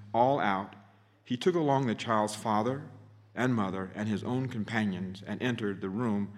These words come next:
where the child was. Taking the child by the hand, he said to her, "Talitha cum," which translated means, "Little girl, I say to you,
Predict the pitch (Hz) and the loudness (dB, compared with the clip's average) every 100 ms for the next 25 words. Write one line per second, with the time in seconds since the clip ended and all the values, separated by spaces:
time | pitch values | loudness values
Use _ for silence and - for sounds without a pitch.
0 | - 101 107 104 117 110 107 101 92 87 | -12 -4 -4 -2 -2 0 0 -2 -4 -6
1 | - - - _ _ _ _ _ _ _ | -16 -20 -20 _ _ _ _ _ _ _
2 | - 143 160 165 156 147 139 139 131 127 | 4 6 6 4 4 6 8 8 6 4
3 | 123 120 123 139 117 120 117 120 117 107 | 4 4 4 4 2 -2 -2 2 4 2
4 | - 98 107 104 107 - - - - - | -4 -4 -2 -2 -2 -8 -16 -20 -20 -20
5 | - - 117 123 123 104 143 107 90 - | -18 -4 2 4 2 0 0 0 -2 -12
6 | - - - _ _ _ 127 127 - 151 | -20 -20 -20 _ _ _ 0 0 4 4
7 | 143 131 110 104 113 110 113 110 - - | 4 4 2 4 4 4 0 -4 -14 -12
8 | 101 127 139 117 107 98 98 98 - - | 0 2 2 4 2 2 -2 -6 -14 -20
9 | - - 98 107 - 135 131 - 117 98 | -18 -4 -2 0 0 2 4 2 -2 -2
10 | 95 92 | -2 -6